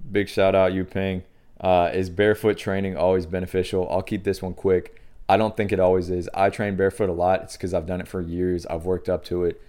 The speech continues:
But I've had athletes where personally I've gone too much barefoot training with them at first.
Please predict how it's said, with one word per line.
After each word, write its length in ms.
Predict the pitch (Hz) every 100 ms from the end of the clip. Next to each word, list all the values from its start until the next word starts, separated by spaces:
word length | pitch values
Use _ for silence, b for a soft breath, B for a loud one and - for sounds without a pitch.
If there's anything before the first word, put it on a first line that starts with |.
| b b
But 160 | - 101
I've 140 | 95
had 120 | 95 90
athletes 520 | 90 92 95 90 -
where 120 | 90
personally 540 | - 98 95 95 92
I've 240 | - 87 85
gone 380 | 92 87 87 - b b b -
too 160 | 110
much 260 | 101 98 95
barefoot 360 | 95 95 104 92
training 340 | 95 95 90
with 140 | 90
them 120 | 98 90
at 120 | -
first. 480 | 87 92 127 -